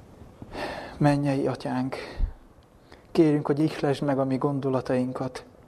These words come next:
<clears throat> hogy tudjuk, hogy mit kell kérnünk, és hogyan kérjük. Érezzük, hogy olyan sok mindent lehetne tenni a környezetünkért.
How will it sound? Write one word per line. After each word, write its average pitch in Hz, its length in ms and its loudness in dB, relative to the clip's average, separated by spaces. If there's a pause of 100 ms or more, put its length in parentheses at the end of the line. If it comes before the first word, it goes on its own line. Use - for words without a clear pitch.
(1120)
<clears throat> - 480 2
hogy 143 140 4
tudjuk, 135 420 2
hogy 131 140 0
mit 143 200 -2
kell 127 220 0
kérnünk, 127 640 -2 (280)
és 135 180 0
hogyan 120 340 2
kérjük. 131 560 -4 (1700)
Érezzük, 143 500 6
hogy 160 180 -2
olyan 151 240 4
sok - 280 0
mindent 131 340 -2
lehetne 131 400 0
tenni 131 380 0
a 123 80 0
környezetünkért. 131 1300 -2